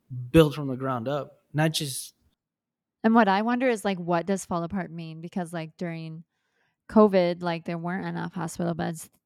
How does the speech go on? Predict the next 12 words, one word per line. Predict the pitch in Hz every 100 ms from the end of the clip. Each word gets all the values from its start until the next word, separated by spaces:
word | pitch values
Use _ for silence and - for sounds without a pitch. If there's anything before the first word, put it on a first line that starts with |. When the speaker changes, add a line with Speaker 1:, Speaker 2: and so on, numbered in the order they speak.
| _ -
Speaker 2:
Like, | 175 170 -
things | 175 180
were | 185
happening | 180 185 226 185
like | 160 165
that. | 165 170
My | 175
friends | - 175 180 180 175 - _ _ _ _
were | 180 180
working | 175 180 202
in, | 180 170 165 160 -
like, | 160 160 160 -